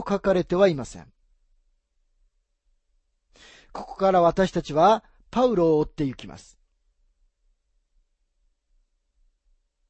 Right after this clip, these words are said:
四十節から四十一節。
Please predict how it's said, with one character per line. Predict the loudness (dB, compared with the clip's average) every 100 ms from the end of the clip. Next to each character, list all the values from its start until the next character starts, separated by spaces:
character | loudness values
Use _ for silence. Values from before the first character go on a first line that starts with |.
| _ _ _ -20 -20 _
四 | 2 2
十 | 0
節 | -6 -8 -2
か | 0
ら | 2
四 | 2 0
十 | -2 -4
一 | -4
節。 | -16 -20 -20 -20